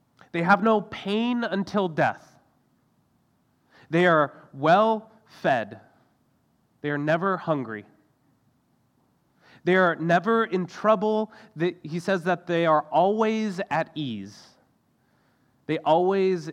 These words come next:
increase their riches. And is this, is this not how we view the, the, the wealthy, the rich in our world? Man, those movie stars, they don't have any difficulty in life.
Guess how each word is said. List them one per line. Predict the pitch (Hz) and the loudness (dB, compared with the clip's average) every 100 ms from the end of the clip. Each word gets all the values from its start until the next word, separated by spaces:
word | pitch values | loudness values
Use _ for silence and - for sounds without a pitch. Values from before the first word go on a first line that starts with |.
| - | -6
increase | 165 170 - 151 147 143 - _ - | -6 -6 -8 -8 -8 -12 -20 _ -10
their | 143 139 123 - _ _ _ | -6 -6 -8 -12 _ _ _
riches. | 131 131 - 85 - - _ _ _ _ _ _ _ _ _ _ _ _ _ _ - - - | -12 -10 -12 -18 -20 -20 _ _ _ _ _ _ _ _ _ _ _ _ _ _ -20 -18 -6
And | 196 | -4
is | 196 | -2
this, | 240 269 - - - - - | -2 -4 -6 -20 -20 -14 -8
is | 175 | -6
this | 220 | -4
not | 156 139 175 | 0 2 2
how | 180 | 0
we | 165 | -2
view | 147 127 135 151 | -4 -4 -2 -2
the, | 139 127 | -2 -2
the, | 131 127 | -4 -4
the | 127 | -4
wealthy, | 123 131 139 151 180 | -4 -2 -2 -2 -4
the | 156 139 | -4 -6
rich | 120 143 165 - | -6 -6 -6 -10
in | 147 135 | -10 -4
our | 123 139 | -4 -4
world? | 147 170 190 180 _ _ _ _ _ _ _ - | -4 -4 -4 -8 _ _ _ _ _ _ _ -10
Man, | 151 143 | -6 -4
those | 180 151 | -4 -6
movie | 143 151 156 | -6 -6 -6
stars, | 117 120 104 101 - - _ _ _ _ - | -8 -8 -8 -8 -14 -20 _ _ _ _ -14
they | 135 | -6
don't | 208 | -4
have | 180 120 | -4 -4
any | 160 233 | -4 -4
difficulty | 160 143 135 123 120 117 | -4 -8 -8 -10 -10 -10
in | 107 | -10
life. | 98 92 | -12 -14